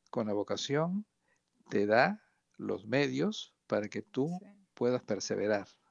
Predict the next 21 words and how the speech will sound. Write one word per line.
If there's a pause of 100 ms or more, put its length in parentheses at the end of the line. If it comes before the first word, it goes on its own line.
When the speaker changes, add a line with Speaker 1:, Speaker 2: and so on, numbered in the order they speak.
(280)
Speaker 1:
¿no?
Te
da
todos
los
medios
que
tú
puedas
perseverar". (600)
Y
es
cuestión
de
fe. (880)
La
fe
mueve
montañas,
si
no,